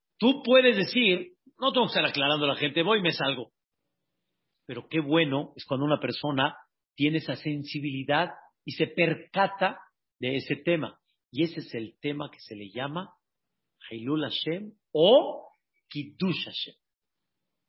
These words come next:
Kiddush Hashem, hay gran oportunidades para hacer Kiddush Hashem. Con tanta gente que tratas, Marcos, en el negocio,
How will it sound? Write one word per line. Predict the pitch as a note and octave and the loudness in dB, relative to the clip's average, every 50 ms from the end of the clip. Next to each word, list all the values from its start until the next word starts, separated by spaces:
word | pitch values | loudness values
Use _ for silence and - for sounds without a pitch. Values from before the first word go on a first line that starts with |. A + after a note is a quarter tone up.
| _ _ - - - - - _ | _ _ -20 -20 -20 -20 -20 _
Kiddush | - - C3 G#2+ G2+ F3+ B3 A#3+ - - | -12 -12 -10 -6 -2 0 0 0 0 0
Hashem, | G#3 E3 - - G3 A#3 B3+ B3 - - _ - | 0 0 0 0 0 0 0 -2 -6 -12 _ -4
hay | D3 D3 C#3 C3+ B2 - _ _ _ _ _ _ _ _ _ _ _ | -4 -4 -4 -4 -8 -12 _ _ _ _ _ _ _ _ _ _ _
gran | - G#3 G#3 G#3+ A#3 B3 B3+ A#3+ A3+ | -2 -2 0 2 2 2 2 2 0
oportunidades | G3 - - E3+ D#3 D3 - - D#3+ D#3 D3+ D3+ D3 C3+ D#3 E3 E3 D#3+ D3 - | 0 -2 -2 -4 -4 -4 -4 -6 -8 -6 -6 -4 -2 0 0 0 0 -2 -6 -8
para | - C3 A#2 A#2 | -8 -10 -10 -10
hacer | - - C#3 A#2+ - | -10 -12 -12 -14 -14
Kiddush | _ - - B2 A2 - | _ -18 -14 -10 -10 -10
Hashem. | - - - - _ _ _ _ _ _ _ - - - _ _ | -10 -10 -12 -12 _ _ _ _ _ _ _ -20 -20 -20 _ _
Con | - C#3 C#3 C#3+ C#3 - | -8 -8 -8 -6 -4 -2
tanta | A3+ B3 C#4 B3+ - A#3 G#3 | 0 0 0 0 0 -2 -2
gente | - - A3+ A#3 F3+ G#3+ - | -2 -2 -6 -4 -4 -4 -4
que | - E3 | -4 -4
tratas, | - - F3+ G3+ G3 - F#3 D#3 - | -4 -2 -2 -2 0 -2 -4 -6 -4
Marcos, | E3+ F#3 F3+ E3+ F3 D3+ - | -4 -4 -4 -6 -8 -8 -8
en | D3+ C#3+ | -8 -6
el | C#3+ C#3 | -6 -6
negocio, | C3+ C3+ B2 D3+ D#3 D3 - - - | -6 -4 -2 -2 -2 -4 -4 -10 -14